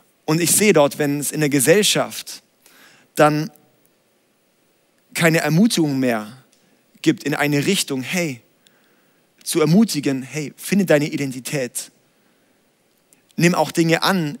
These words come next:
die vielleicht auch erstmal außerhalb deiner Gefühlslage stehen. Dann würden Menschen mehr Orientierung kriegen können.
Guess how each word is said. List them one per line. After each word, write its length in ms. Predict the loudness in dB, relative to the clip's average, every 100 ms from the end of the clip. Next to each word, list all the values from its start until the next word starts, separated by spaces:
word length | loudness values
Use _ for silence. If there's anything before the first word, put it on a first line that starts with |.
| _
die 80 | -6
vielleicht 240 | -2 0 0
auch 80 |
erstmal 280 | -2 -2 -2
außerhalb 500 | -2 -2 -2 -4 -6
deiner 220 | -6 -6
Gefühlslage 600 | -6 -6 -6 -4 -4 -4 -6
stehen. 400 | -8 -10 -14 -20 _ _ _ _ _ _ _ _ _ _ _ _ -4
Dann 180 | 0 2
würden 180 | 2
Menschen 280 | 0 0 0
mehr 120 | -2
Orientierung 500 | -2 -4 -4 -2 -2
kriegen 300 | -2 -4 -6
können. 340 | -6 -10 -12